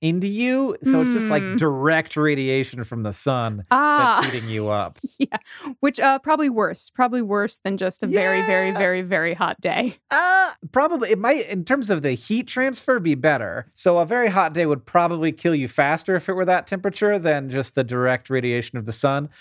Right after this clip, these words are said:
Speaker 1: But what is gonna get you faster than either of those things is the complete lack of
Speaker 2: Utter lack of oxygen or atmosphere, sure.
Speaker 1: atmosphere. Yeah.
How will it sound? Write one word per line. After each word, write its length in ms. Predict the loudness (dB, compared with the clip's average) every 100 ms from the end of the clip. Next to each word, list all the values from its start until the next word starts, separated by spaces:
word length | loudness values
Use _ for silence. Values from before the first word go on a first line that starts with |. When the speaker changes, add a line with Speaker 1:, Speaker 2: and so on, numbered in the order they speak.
| -10 2
Speaker 1:
But 120 | 2
what 240 | 4 2
is 140 | 2 0
gonna 180 | -2
get 160 | 0 -2
you 80 | -2
faster 340 | 0 0 0
than 80 | -2
either 260 | 0 2 2
of 60 |
those 200 | 0 -2
things 360 | 0 -2 -2 -4
is 140 | -4
the 100 | -2
complete 520 | -4 -6 -2 0 0 0
lack 240 | 0 0
of 100 | 0
Speaker 2:
Utter 340 | 4 2 2
lack 320 | 0 2 2 0
of 120 | 0
oxygen 600 | 0 0 -4 -4 -2 -2
or 120 | -2
atmosphere, 500 | 0 2 2 2 0
sure. 140 | 0
Speaker 1:
atmosphere. 360 | 0 0 0 -4
Yeah. 420 | -2 0 2 0